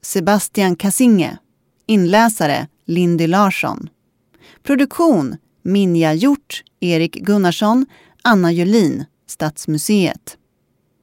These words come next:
Platser som ingår i vandringen. Börshuset, Stortorget.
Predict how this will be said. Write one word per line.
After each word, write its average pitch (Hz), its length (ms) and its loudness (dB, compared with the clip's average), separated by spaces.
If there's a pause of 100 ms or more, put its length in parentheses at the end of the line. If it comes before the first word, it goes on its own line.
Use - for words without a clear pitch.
(840)
Platser 294 640 0
som - 320 -6
ingår 208 600 2
i 160 180 -2
vandringen. 185 600 2 (480)
Börshuset, 180 960 -2
Stortorget. - 1000 -6